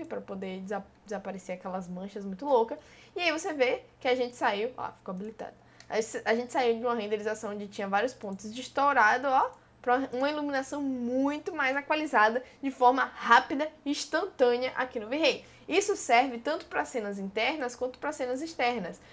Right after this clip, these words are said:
Observe essa daqui. Se eu apertar aqui no botão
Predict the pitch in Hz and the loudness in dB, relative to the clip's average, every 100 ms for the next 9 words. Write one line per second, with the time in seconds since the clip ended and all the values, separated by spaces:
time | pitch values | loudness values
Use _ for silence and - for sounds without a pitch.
0 | - - 269 302 359 349 339 330 359 339 | -20 0 0 2 4 4 4 -2 -4 -4
1 | - 226 185 - - - - 330 339 339 | -4 -6 -6 -12 -20 -18 0 2 2 0
2 | 330 262 262 240 220 220 220 214 226 208 | 2 0 0 -2 -2 -2 0 0 -2 -4